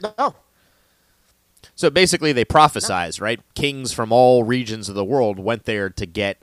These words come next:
Speaker 2: uh, answers, right? So they had a temple and they had these priests. Now, the crazy thing is the temple was built on these rocks, right? And at the altar, there was a divine in the rocks it was built over that was releasing a gas.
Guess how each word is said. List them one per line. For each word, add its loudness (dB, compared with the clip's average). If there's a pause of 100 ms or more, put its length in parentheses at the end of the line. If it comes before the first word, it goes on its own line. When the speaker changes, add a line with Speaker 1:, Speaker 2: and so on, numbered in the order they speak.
Speaker 2:
uh, -4
answers, -4 (500)
right? -4
So -4
they -2
had 0
a -4
temple -2
and -8
they -2
had -2
these -8
priests. -6
Now, -2
the -8
crazy -4
thing -10
is -10
the -12
temple -6
was -6
built -6
on -4
these -6
rocks, -4
right? 0 (680)
And -6
at -6
the -8
altar, 0 (580)
there 0
was -2
a -4
divine 0
in -12
the -4
rocks -4
it -10
was -10
built -6
over -2 (400)
that -4
was -4
releasing -8
a -8
gas. -8